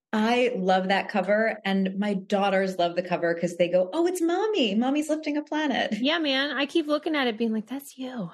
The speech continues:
Speaker 2: How cool is that?"
Speaker 1: <laughs> It's pretty
Speaker 2: Anyway,
Speaker 1: cool.
Speaker 2: it was so great.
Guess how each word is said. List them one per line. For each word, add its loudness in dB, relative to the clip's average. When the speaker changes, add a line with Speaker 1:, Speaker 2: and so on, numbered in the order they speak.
Speaker 2:
How -10
cool -10
is -6
that?" 2
Speaker 1:
<laughs> -4
It's -8
pretty 4
Speaker 2:
Anyway, 0
Speaker 1:
cool. 4
Speaker 2:
it 2
was -4
so 2
great. 0